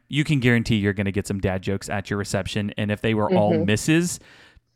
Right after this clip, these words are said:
Speaker 1: that's what your, your reception is gonna be flavored with dad jokes. Some people may love that.
Speaker 2: Absolutely.
Speaker 1: Some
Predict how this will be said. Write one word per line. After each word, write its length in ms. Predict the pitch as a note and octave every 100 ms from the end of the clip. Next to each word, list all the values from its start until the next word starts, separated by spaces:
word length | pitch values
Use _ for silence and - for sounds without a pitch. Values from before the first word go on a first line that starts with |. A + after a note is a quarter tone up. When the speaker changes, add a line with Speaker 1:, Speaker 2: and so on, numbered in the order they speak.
| _
Speaker 1:
that's 320 | - A2 - B2+
what 200 | A2+ A#2+
your, 440 | G#2+ B2 C3 C3
your 240 | A#2+ A#2+ A2+
reception 540 | A2+ - G#2+ - G#2+
is 120 | G2
gonna 200 | - G#2
be 120 | G#2
flavored 440 | G2+ G#2 F#2+ G2 F#2+
with 100 | -
dad 220 | - -
jokes. 320 | - - - _ -
Some 160 | F3
people 220 | G3+ G#3+ A3
may 120 | A3+
love 220 | C4 A3+
that. 100 | D#3
Speaker 2:
Absolutely. 320 | F3 F3 E3+
Speaker 1:
Some 80 | F3